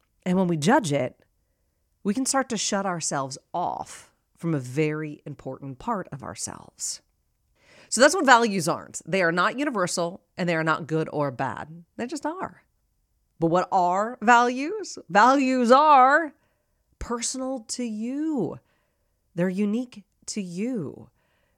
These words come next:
Again, with different history and different experiences in life, with different parents and different siblings and different education, like, all of those things,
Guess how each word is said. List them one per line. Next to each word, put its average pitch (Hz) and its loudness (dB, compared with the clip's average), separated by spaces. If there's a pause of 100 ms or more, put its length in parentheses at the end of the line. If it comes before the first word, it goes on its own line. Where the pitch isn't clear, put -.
Again, 190 0
with 139 -4
different 185 -4
history 208 -4
and 139 -6
different 180 -6
experiences 196 -4
in 202 -4
life, 185 -4
with 131 -12
different 175 -10
parents 170 -4
and 131 -12
different - -10
siblings 165 -4
and 135 -10
different 165 -10
education, 170 -8
like, - -16
all 175 -4
of 180 -10
those 202 -6
things, 156 -10